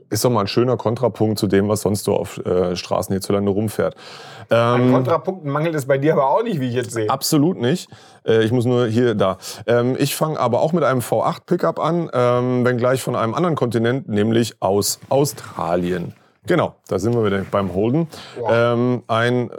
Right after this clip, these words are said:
Speaker 1: relativ moderner Ute oder Ute, wie
Speaker 2: Ute,
Speaker 1: man
Speaker 2: wie
Speaker 1: sagt.
Speaker 2: man sagt. Ute
Speaker 1: Das ist die
Speaker 2: ist es
Speaker 1: Ute.
Speaker 2: wieder.
Speaker 1: Oder die Geli, neu ist die Ute.
Speaker 2: Das ist schön,
Speaker 1: Ähm,
Speaker 2: Ute.
Speaker 1: ein Holden, ja genau, äh, eine lustige, äh, Mischform, ähm, die es eben, ähm, und im J M-Verbund, äh, in Australien gab, die wurde da gebaut. Das ist alles so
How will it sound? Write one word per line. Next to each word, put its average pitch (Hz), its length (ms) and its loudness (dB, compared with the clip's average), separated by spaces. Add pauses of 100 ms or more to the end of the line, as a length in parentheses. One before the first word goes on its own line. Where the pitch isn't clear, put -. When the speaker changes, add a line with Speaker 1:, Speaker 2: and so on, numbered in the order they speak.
Speaker 1:
relativ 127 640 0
moderner 123 580 0
Ute 131 720 2
oder 104 300 0
Ute, 131 460 2
wie 110 40 0
Speaker 2:
Ute, - 80 0
Speaker 1:
man 110 60 0
Speaker 2:
wie 113 60 2
Speaker 1:
sagt. 123 240 2
Speaker 2:
man 123 80 -6
sagt. - 120 -8 (240)
Ute 180 140 0
Speaker 1:
Das - 120 4
ist 143 60 4
die 143 60 4
Speaker 2:
ist 110 60 2
es 127 100 4
Speaker 1:
Ute. 131 140 4
Speaker 2:
wieder. 107 240 2 (240)
Speaker 1:
Oder 123 180 0
die 120 120 2
Geli, 104 520 2
neu 107 160 0
ist 113 160 -4
die 101 80 -2
Ute. 98 520 -2
Speaker 2:
Das 135 220 -6
ist 113 140 -8
schön, 104 100 0
Speaker 1:
Ähm, 104 400 0
Speaker 2:
Ute. 107 220 -6 (840)
Speaker 1:
ein 160 240 2
Holden, 196 280 2
ja 143 160 2
genau, 147 360 0
äh, 143 120 2
eine 147 220 2
lustige, 151 1000 2
äh, - 20 -2
Mischform, 185 1300 0
ähm, 139 420 2
die 135 220 4
es 120 240 0
eben, 120 400 0
ähm, 104 380 0
und 107 160 0
im 113 140 0
J 101 160 4
M-Verbund, 120 560 0
äh, 107 220 2
in 107 120 0
Australien 104 400 0
gab, 107 200 0
die 117 100 2
wurde 104 180 2
da 98 140 2
gebaut. 98 480 0
Das 110 160 -2
ist 147 280 -2
alles 135 320 0
so 131 280 0